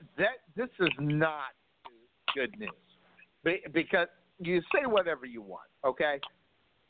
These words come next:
But that Jaguars defense could have been as stellar as it was two years ago. I, I just believe they,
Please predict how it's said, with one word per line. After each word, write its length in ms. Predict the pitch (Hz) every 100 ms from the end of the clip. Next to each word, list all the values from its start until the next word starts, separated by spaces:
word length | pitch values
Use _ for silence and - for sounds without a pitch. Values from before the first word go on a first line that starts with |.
| _
But 160 | 170 -
that 200 | 247 294
Jaguars 480 | 240 208 185 170 135 -
defense 520 | 147 143 175 170 170 - - - - - - -
could 220 | 226 208
have 220 | 202 180 _
been 260 | 160 156 160
as 140 | 160 143 -
stellar 320 | 165 156 151
as 80 | 139
it 100 | 151
was 160 | 131 127 -
two 120 | 156
years 260 | 143 151 131
ago. 380 | 135 143 143 139 _ _ _ 127
I, 120 | 147 -
I 140 | 147 160
just 180 | 147 -
believe 340 | 127 139 139
they, 260 | 143 147